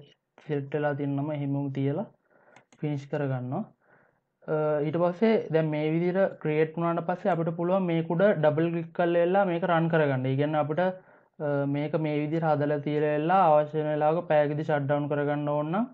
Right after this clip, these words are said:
මේක උඩ ඩබල් ක්ලික් කරන්න තියෙන්නේ. එතකොට ෂට් ඩවුන් වෙනවා. අ, ඊට පස්සේ අපිට මෙතනින් මේකෙන් ගිහිල්ලා, අ,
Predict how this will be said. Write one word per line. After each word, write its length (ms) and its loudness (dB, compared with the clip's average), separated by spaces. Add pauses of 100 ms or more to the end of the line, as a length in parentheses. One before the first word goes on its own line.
(160)
මේක 220 -6
උඩ 120 2
ඩබල් 320 2
ක්ලික් 240 -6
කරන්න 340 -2
තියෙන්නේ. 360 -4 (460)
එතකොට 300 0
ෂට් 220 0
ඩවුන් 220 4
වෙනවා. 260 -2 (540)
අ, 80 -6 (200)
ඊට 180 -2
පස්සේ 260 0
අපිට 200 -2
මෙතනින් 580 -2
මේකෙන් 460 -6
ගිහිල්ලා, 480 0 (760)
අ, 80 -8